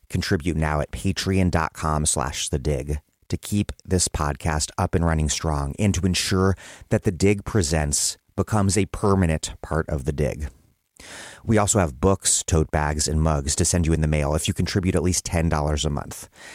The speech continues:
And a contribution of any amount at all will get you our wonderful weekly newsletter emailed to your inbox. That's P A T R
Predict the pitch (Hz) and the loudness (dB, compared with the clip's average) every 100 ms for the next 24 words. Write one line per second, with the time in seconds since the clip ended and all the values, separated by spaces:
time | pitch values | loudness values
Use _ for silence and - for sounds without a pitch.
0 | - - _ - 110 110 - 107 110 120 | -20 -20 _ 0 2 2 0 -2 0 0
1 | 87 92 - 104 92 - - 104 107 104 | 2 2 2 0 0 -2 0 4 4 2
2 | 98 87 85 80 78 73 71 80 101 95 | 2 2 2 2 2 2 2 2 2 4
3 | 95 85 87 95 92 101 82 82 85 73 | 4 2 2 0 2 2 2 0 0 2
4 | 76 - - - 73 87 _ _ 117 95 | 0 -2 -6 -6 -8 -10 _ _ 0 2
5 | 76 - - - _ - 85 80 71 - | 0 -6 -12 -18 _ -2 0 0 -2 -6
6 | - - - - _ _ _ - - - | -6 -4 -4 -6 _ _ _ -20 -20 -18
7 | - - - 90 - - 107 107 113 104 | -18 -6 -2 0 -2 0 2 4 4 2
8 | - 87 82 78 80 | 0 0 2 2 0